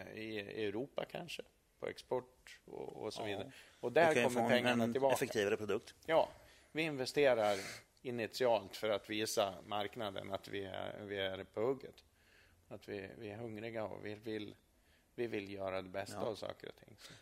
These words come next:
Speaker 2: Vad roligt.
Speaker 1: Mm.
Speaker 2: Ehm, då ska vi ta en, eh, avslutande fråga då.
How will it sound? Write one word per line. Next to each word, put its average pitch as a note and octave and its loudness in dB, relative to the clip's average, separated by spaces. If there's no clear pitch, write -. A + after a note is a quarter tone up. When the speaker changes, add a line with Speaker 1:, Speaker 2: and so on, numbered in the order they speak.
Speaker 2:
Vad G2+ -10
roligt. G2+ -6
Speaker 1:
Mm. A2+ -14
Speaker 2:
Ehm, A2 0
då C3+ 2
ska - -2
vi A2+ -6
ta G2+ 0
en, G2 -2
eh, F#2+ -2
avslutande A#2+ 2
fråga F2+ 0
då. - -2